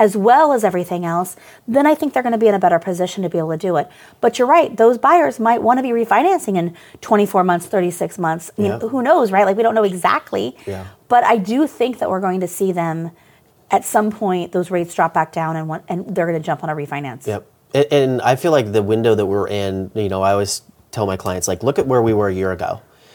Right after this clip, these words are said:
Speaker 2: If you came to me for an approval letter and you didn't have fifty to a hundred grand to write over asking, you weren't a buyer." And
Speaker 1: Yeah.
Speaker 2: it wasn't that you weren't qualified to, to get that mortgage, it's that you didn't have fifty or a hundred grand to go over asking.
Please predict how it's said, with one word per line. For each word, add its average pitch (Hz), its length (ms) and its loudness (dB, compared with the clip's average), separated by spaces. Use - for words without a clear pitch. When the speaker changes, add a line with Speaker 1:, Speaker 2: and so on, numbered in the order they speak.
Speaker 2:
If 101 180 -8
you 131 200 2
came 165 300 2
to - 140 -8
me 107 140 2
for 110 160 2
an 104 40 2
approval 135 320 0
letter 92 220 2
and 95 100 -4
you 135 100 0
didn't 156 180 0
have 107 220 -2
fifty 127 340 -4
to 131 100 0
a 120 40 -2
hundred 113 260 -2
grand 98 180 -2
to 95 80 -2
write 92 160 0
over 104 240 0
asking, 92 580 -2
you 113 140 -6
weren't 127 140 0
a - 20 0
buyer." 101 320 -4
And 147 120 2
Speaker 1:
Yeah. 143 60 2
Speaker 2:
it 139 60 2
wasn't 147 280 4
that 139 80 2
you 131 100 2
weren't 143 160 2
qualified 127 480 2
to, 110 140 -4
to 104 180 -4
get 110 220 0
that 98 180 2
mortgage, 110 440 2
it's 101 180 -2
that 104 160 0
you 123 180 0
didn't 127 200 0
have 110 500 -2
fifty 135 340 0
or 113 60 4
a 104 60 2
hundred 113 240 2
grand 117 260 0
to 107 60 -4
go 101 200 2
over 98 160 0
asking. 113 460 -2